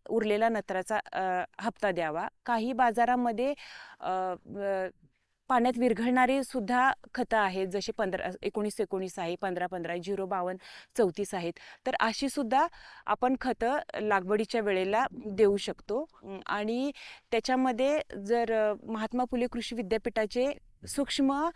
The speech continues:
अन्नद्रव्यांसाठी, अ, जे, अ, फुले,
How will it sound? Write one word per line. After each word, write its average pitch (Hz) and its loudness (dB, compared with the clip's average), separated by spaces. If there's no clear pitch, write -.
अन्नद्रव्यांसाठी, 240 2
अ, 202 0
जे, 214 -4
अ, 196 -6
फुले, 262 2